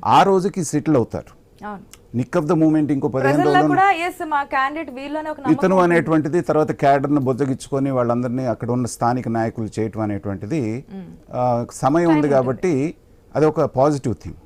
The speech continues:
Speaker 1: కాకపోతే ఏంటంటే ఎనభై మందిని, డెబ్బై ఐదు మందిని మార్చడం అనేటువంటిది మాత్రం అనేటువంటిది అది కొంచెం ప్రమాదకరమైనటువంటి విషయం. ఎందుకంటే ఒక రాజకీయ విశ్లేషకులు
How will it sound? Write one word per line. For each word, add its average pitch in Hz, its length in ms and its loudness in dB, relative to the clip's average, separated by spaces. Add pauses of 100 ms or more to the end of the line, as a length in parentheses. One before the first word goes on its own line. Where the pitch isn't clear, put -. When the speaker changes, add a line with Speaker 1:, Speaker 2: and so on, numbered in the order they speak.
(580)
Speaker 1:
కాకపోతే 175 460 -4
ఏంటంటే 143 500 -6 (500)
ఎనభై 180 400 -2
మందిని, 175 380 0
డెబ్బై 135 360 0
ఐదు 143 120 -2
మందిని 135 280 -4
మార్చడం 117 440 -4
అనేటువంటిది 101 520 -6
మాత్రం 95 400 -10
అనేటువంటిది 95 540 -10
అది 151 100 -4
కొంచెం 120 340 -6
ప్రమాదకరమైనటువంటి 104 960 -6
విషయం. 85 280 -14
ఎందుకంటే 98 260 -8
ఒక 95 100 -6
రాజకీయ 104 380 -6
విశ్లేషకులు 107 580 -8